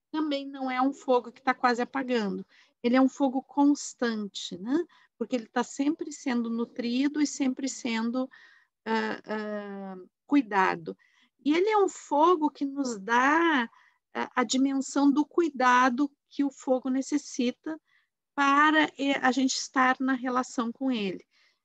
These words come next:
Então, ah, uma das coisas que Estia nos ensina é que o fogo é um trabalho circular, é um trabalho que nunca acaba,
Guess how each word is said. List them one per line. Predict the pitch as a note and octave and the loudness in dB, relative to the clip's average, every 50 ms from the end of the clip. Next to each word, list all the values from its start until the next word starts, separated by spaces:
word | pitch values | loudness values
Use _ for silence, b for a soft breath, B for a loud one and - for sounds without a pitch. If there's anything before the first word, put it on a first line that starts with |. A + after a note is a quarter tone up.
| _ _ - | _ _ -2
Então, | B3+ C4 C4 - _ - C4 B3+ B3 A#3+ A#3 A#3 - - | 0 0 0 -2 _ 0 0 2 2 2 0 -4 -6 -2
ah, | A#3 B3 A#3+ A#3+ A#3 A3+ A3 - - - A#3 | 0 0 2 2 0 -2 -4 -6 -6 -4 -4
uma | A3 F#3+ A3+ B3+ C#4 E4+ D4+ | -4 -2 0 0 0 0 0
das | C#4+ D4+ - - | -2 -6 -8 -10
coisas | - - C#4+ C4 C4+ - C4 - - | -10 -6 -4 -4 -4 -4 -6 -10 -12
que | - - - | -10 -6 -4
Estia | A#3+ A#3 A3+ A#3+ A#3 - - C4 A#3 | -2 0 -2 -2 -2 -2 -4 -4 -4
nos | A3 A#3 G#3+ - | -4 -6 -6 -6
ensina | G#3+ G#3 G3 - - - - B3+ C4 D4 D4+ C#4+ C4+ - | -6 -6 -6 -8 -12 -8 -6 -4 -4 -4 -4 -6 -8 -8
é | - A#3 | -8 -8
que | - - C4+ | -6 -6 -8
o | |
fogo | - - _ - C#4 C#4 B3 C4 | -10 -10 _ -2 0 0 2 2
é | C#4+ C#4 | 0 0
um | C#4 C#4 | 0 -2
trabalho | - C#4 C4+ A#3+ B3+ B3+ B3+ C4+ C4 | -2 -2 0 2 2 4 4 2 0
circular, | - - - C#4 C4 - _ D4+ D4 C#4 C4 B3+ B3+ B3+ B3 A3+ | -2 -2 -2 -2 -2 -4 _ -8 -6 -2 0 2 2 2 2 0
é | A3+ G#3+ | -2 -2
um | G#3 A3 | -4 -8
trabalho | - - A#3 G#3 A3+ A3+ A#3 A#3+ | -12 -14 -10 -4 -4 -2 -2 -4
que | - - B3 | -6 -8 -10
nunca | A#3+ B3+ C4 - C#4 | -10 -10 -8 -8 -8
acaba, | C4+ - - - A#3 G#3+ F#3 F3 G3 E3 - | -8 -8 -6 -2 0 0 0 0 -2 -8 -14